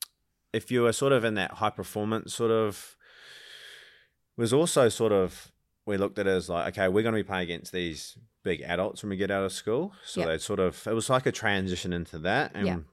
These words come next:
Speaker 1: there were so many of us that were like, come from small town, like, "We
Speaker 2: Yeah.
Speaker 1: wanna crack it."
Speaker 2: Yeah.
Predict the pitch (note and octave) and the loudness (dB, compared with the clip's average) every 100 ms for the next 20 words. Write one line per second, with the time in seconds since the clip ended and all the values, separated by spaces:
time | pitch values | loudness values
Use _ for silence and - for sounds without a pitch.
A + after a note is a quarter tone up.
0 | - F#2+ F2 - G2 G2 F#2 F2 E2 D#2 | -6 -4 -4 -4 -2 -2 -2 -2 -2 -6
1 | - - B1 D2 - D#2+ - D#2+ - D#2+ | -10 -12 -12 -12 -12 -14 -14 -16 -14 -14
2 | D2+ D#2+ D#2 C#2+ D#2+ D#2 D#2 C#2+ - E2+ | -10 -10 -8 -8 -8 -8 -10 -12 -4 -4
3 | - D2+ A2+ - G#3+ G3+ | -4 -4 -4 -6 -6 -6